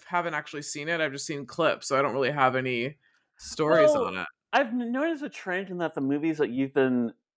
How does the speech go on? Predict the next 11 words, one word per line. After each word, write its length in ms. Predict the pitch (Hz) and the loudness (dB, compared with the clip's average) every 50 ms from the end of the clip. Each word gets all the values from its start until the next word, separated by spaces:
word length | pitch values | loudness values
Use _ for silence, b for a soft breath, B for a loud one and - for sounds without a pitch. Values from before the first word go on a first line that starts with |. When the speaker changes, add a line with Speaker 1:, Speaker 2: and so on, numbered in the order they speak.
| _ _ 120 | _ _ -10
Speaker 2:
discussing 560 | 117 120 - - - 120 117 - - 131 131 | -8 -8 -8 0 2 2 2 2 0 0 0
lately 280 | 139 139 - 135 147 139 | 0 2 2 4 4 4
have 100 | 127 120 | 4 2
been 240 | 127 120 113 101 | 0 0 0 0
very 260 | 92 107 107 110 95 - | 0 2 2 2 2 -2
heavy. 560 | - - - 110 107 117 127 139 151 156 b b b b b b b b b b _ | -4 0 0 0 2 2 0 0 -2 -4 b b b b b b b b b b _
And 160 | 123 127 135 | -2 -2 -2
so 560 | 131 - 151 139 135 135 135 131 127 131 - _ | 2 4 4 6 6 6 6 4 2 0 -2 _
I 120 | - 143 | 0 2
Speaker 1:
Have 260 | 156 170 175 208 214 254 | 4 4 4 4 4 2
they? 280 | 349 370 392 415 427 | 2 4 4 2 0